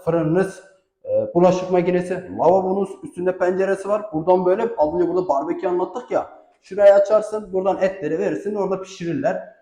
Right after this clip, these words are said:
Ondan sonra burada set üstü ocağımız var, damlaz bölümümüz var. Mutfağımız güzel mi? Güzel. Her şey çekilmiş. Doğalgaz tesisatı çekilmiş, otomatik panjur sistemli. Arkadaşlar vallahi billahi de gülle güzel. Şimdi gelelim buraya.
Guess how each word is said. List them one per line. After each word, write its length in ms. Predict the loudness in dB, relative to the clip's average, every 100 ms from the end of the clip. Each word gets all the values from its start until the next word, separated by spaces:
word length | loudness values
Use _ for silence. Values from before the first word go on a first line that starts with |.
| _
Ondan 220 | 0 0
sonra 200 | 2 0
burada 120 | 0
set 200 | 0 -2
üstü 240 | -6 -4 -2
ocağımız 440 | 2 2 2 0
var, 200 | -2 0
damlaz 480 | 0 0 2 2 2
bölümümüz 400 | 0 2 0 2
var. 140 | 2
Mutfağımız 680 | 2 -2 2 4 4 2 -4
güzel 240 | 2 2 4
mi? 200 | 0 -2
Güzel. 240 | -4 -6 -8 -18 -2
Her 160 | 0
şey 220 | 0 -2 -2
çekilmiş. 440 | -4 -4 -8 0
Doğalgaz 440 | 4 4 4 0
tesisatı 360 | -2 -2 -4 -6
çekilmiş, 420 | -8 -6 -6 -8 -2
otomatik 480 | 0 2 2 0 0
panjur 280 | 2 2
sistemli. 560 | -4 -10 -8 -6 -4 -8 -10 _ _ _ _
Arkadaşlar 380 | -12 -10 -12 -14 _
vallahi 520 | -4 -4 -2 -6 -6
billahi 320 | -6 -6 -6 -6
de 60 |
gülle 340 | -8 -8 -6 -6
güzel. 280 | -6 -8 -10 -14 _ _ _ _ _ _ _
Şimdi 380 | -10 -8 -8 -6
gelelim 440 | -6 -2 -2 -2
buraya. 380 | -4 -6 -6 -12